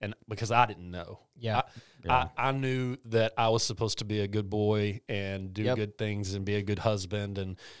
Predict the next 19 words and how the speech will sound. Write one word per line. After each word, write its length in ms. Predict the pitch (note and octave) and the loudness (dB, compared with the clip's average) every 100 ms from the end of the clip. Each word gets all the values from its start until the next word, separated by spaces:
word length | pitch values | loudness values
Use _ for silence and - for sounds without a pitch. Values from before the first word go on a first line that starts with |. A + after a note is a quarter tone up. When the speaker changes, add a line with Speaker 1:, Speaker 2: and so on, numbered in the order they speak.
| - | -4
Speaker 1:
be 140 | A2+ B2 | 2 2
a 60 | |
good 200 | G#2 G#2+ | 2 0
daddy. 360 | G2 G2 G2 G2+ | 2 2 2 2
I 60 | |
knew, 140 | A2 C3+ - | 0 -2 -2
I 80 | B2+ | -2
knew 180 | E3 G3 | 0 -2
all 140 | F2 | -2
this 120 | F2 | -2
stuff 440 | - - F#2 F2 - | -2 -2 0 -2 -2
because 500 | F#2+ A2 G#2 F2+ - _ | -4 -2 -2 -2 -6 _
of 140 | A2+ F#2+ | -6 -2
the 80 | |
way 160 | G2 G2 | 0 0
that 120 | G2 | 0
I 80 | G2 | 0
was 140 | F2+ F2 | 0 -2
raised, 500 | G2+ A#2+ F#2+ - | 0 0 -2 -6